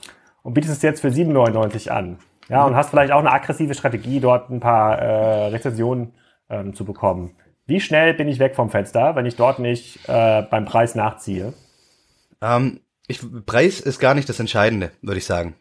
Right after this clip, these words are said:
Speaker 2: Ähm, der, der, der, der, der Punkt ist, ähm, wie gut schaffst du's, dein Produkt oben zu halten? Mal angenommen, ähm, die, du, du brauchst ja auf der ersten Seite, auf Platz eins werden zwanzig, ähm,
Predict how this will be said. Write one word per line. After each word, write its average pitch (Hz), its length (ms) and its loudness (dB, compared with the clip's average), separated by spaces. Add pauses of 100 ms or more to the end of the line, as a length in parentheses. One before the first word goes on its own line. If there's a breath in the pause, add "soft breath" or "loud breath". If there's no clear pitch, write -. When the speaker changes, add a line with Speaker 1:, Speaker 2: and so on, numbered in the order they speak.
Speaker 2:
Ähm, 101 260 -2
der, 107 120 0
der, 110 120 -2
der, 107 160 -2
der, 107 260 -2
der 101 100 -4
Punkt 185 260 0
ist, - 200 -2 (960 loud breath)
ähm, 113 280 2
wie 143 260 2
gut 160 260 0
schaffst - 340 -2
du's, 139 260 -2 (140 loud breath)
dein 110 160 0
Produkt 135 320 0
oben 160 220 4
zu 104 160 -2
halten? 90 300 -8 (180)
Mal 113 160 -4
angenommen, 156 420 2
ähm, 131 420 0 (300 loud breath)
die, 120 160 -10
du, 127 140 -6
du 123 80 -6
brauchst 123 640 -2
ja 120 260 4
auf 120 100 -2
der 120 100 0
ersten 156 220 0
Seite, 135 260 2
auf 113 120 -2
Platz 110 240 0
eins 151 240 -2
werden 117 260 2
zwanzig, 123 600 -4
ähm, 104 500 -6